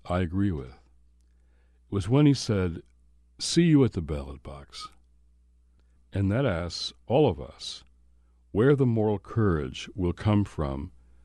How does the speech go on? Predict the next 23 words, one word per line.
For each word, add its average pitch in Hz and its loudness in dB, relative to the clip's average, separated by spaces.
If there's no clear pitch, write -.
among 110 8
faith 78 0
leaders, 69 -12
business 90 2
leaders, 73 -8
and 78 0
political 120 8
leaders 85 2
across 131 2
the 87 -4
political 80 -6
spectrum 82 -4
before 98 6
the 90 -2
ballots 90 0
are 82 -2
cast 73 -4
in 85 2
twenty 73 -2
twenty. 67 -4
What 160 4
will 196 4
Christians - -2